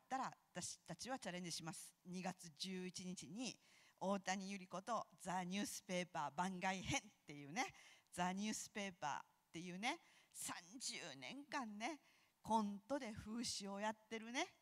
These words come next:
集団があります。もう本当に皆さんね、もう政治とか経済をいろんな角度でね、笑わせてくれる、そんな彼らと大谷百合子×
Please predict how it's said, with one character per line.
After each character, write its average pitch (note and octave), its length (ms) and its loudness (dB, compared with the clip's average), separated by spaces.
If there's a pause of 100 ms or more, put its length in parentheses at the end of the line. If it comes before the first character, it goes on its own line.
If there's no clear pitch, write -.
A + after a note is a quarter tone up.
(300)
集 A3 440 2
団 G#3 260 2
が G3 120 4
あ F3 40 4
り F3 100 0
ま E3+ 140 4
す。 - 260 -4 (360)
も G3 80 0
う - 40 2
本 C#4+ 200 4 (160)
当 D4+ 80 0
に C#4 100 -2
皆 B3 200 2
さ G3 200 -4
ん F#3 60 -6
ね、 G#3 200 -2 (400)
も F#3 340 2 (320)
う D#3 40 -14
政 G#3 380 0
治 F#3 120 -8
と A3 80 -8
か C#3+ 200 -10
経 G#3 300 0
済 E3+ 320 -6
を G#3 180 0
い G#3+ 80 -12
ろ D3+ 160 -2
ん A3 60 -10
な D4+ 100 2
角 C4+ 300 -4
度 F#3+ 120 -2
で F3 120 -4
ね、 A#3 220 -2
笑 G#3 200 4
わ G#3 80 2
せ G3+ 160 -6
て G3+ 100 -6
く G#3 140 -8
れ F#3+ 100 -2
る、 G3+ 140 -4 (420)
そ B3 160 -6
ん A#3+ 80 -6
な A#3 120 0
彼 A3+ 240 0
ら F#3+ 140 -4
と G3 240 0
大 F#3+ 100 2
谷 G3 200 -2
百 F#3 120 -8
合 F3 60 -8
子× - 60 -16